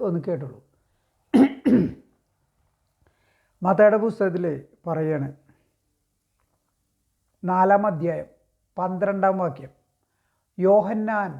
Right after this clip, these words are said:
ബന്ധനസ്ഥനായെന്ന് കേട്ടപ്പോൾ." ഇത് യോഹന്നാൻ എന്ന് പറഞ്ഞാൽ യേശുവിൻ്റെ അപ്പോസ്തലനായ യോഹന്നാനല്ല, മറിച്ച് സ്നാപക യോഹന്നാൻ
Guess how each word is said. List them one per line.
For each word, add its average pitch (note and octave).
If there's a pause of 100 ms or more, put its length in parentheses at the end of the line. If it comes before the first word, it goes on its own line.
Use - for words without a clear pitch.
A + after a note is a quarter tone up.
(440)
ബന്ധനസ്ഥനായെന്ന് F3
കേട്ടപ്പോൾ." D3 (1000)
ഇത് F3+ (520)
യോഹന്നാൻ F3
എന്ന് G3
പറഞ്ഞാൽ G3+ (440)
യേശുവിൻ്റെ F#3 (460)
അപ്പോസ്തലനായ F#3 (220)
യോഹന്നാനല്ല, F3 (840)
മറിച്ച് C#3+ (2250)
സ്നാപക G3 (160)
യോഹന്നാൻ E3